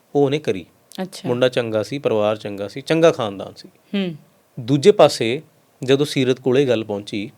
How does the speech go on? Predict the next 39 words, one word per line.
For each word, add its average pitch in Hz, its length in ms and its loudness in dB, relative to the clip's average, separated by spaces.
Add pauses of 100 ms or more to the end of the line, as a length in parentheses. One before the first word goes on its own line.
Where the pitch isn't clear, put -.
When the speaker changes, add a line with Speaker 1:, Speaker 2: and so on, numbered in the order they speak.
(240)
Speaker 2:
ਹੂੰ। 190 180 -6 (200)
Speaker 1:
ਤਾਂ 123 100 -4
ਉਹਨੇ 135 100 0
ਸਾਫ਼ 107 280 -6
ਮਨਾ 107 180 -8
ਕਰਤਾ। 117 340 -12 (400)
Speaker 2:
ਅੱਛਾ। 196 380 -10 (300)
Speaker 1:
ਕਹਿੰਦੀ 120 200 -8
"ਮੈਂ 110 160 -6
ਤਾਂ 123 120 -4
ਵਿਆਹ 131 160 -2
ਨਹੀਂ 151 120 -8
ਕਰਾਉਣਾ, 131 240 -8 (420)
Speaker 2:
ਹੂੰ। 214 180 0
Speaker 1:
ਮੈਂ 101 120 -6
ਤਾਂ 113 120 -6
ਮਾਂ 127 160 -4
ਤੁਹਾਨੂੰ 127 220 -6
ਦੱਸੀ 113 280 -8
ਬੈਠੀ 117 320 -8
ਹਾਂ 123 100 -6
ਵੀ 127 100 -12
ਮੈਂ 107 160 -8
ਤਾਂ 123 120 -2
ਉਹਦੇ 135 160 -2
ਨਾਲ 151 120 -2
ਹੀ 143 80 -2
ਵਿਆਹ 127 200 -2
ਕਰਾਉਣਾ। 123 320 -8 (360)
Speaker 2:
ਅੱਛਾ। 202 340 -8
Speaker 1:
ਮੈਂ 110 80 -6
ਤਾਂ 135 100 -6
ਕਾਲ 120 280 2
ਕਰਾ 123 240 2
ਕਰੀ 123 180 -2
ਬੈਠੀ 123 300 -4
ਹਾਂ 147 60 -4
ਉਹਦੇ 143 140 -8
ਨਾਲ 131 160 -10